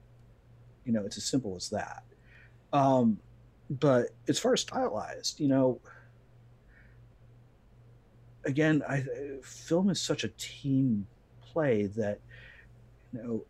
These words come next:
as a sound person, I try to figure out how to deliver what the director had in mind without stepping on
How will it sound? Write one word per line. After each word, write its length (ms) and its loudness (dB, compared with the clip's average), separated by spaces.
as 280 -2
a 100 0
sound 500 0
person, 340 -2
I 140 0
try 800 -2
to 720 2
figure 460 2
out 220 2
how 540 0
to 540 0
deliver 420 2
what 520 -2
the 80 -8
director 640 -6
had 120 -2
in 160 0
mind 400 -4
without 420 0
stepping 640 0
on 500 -2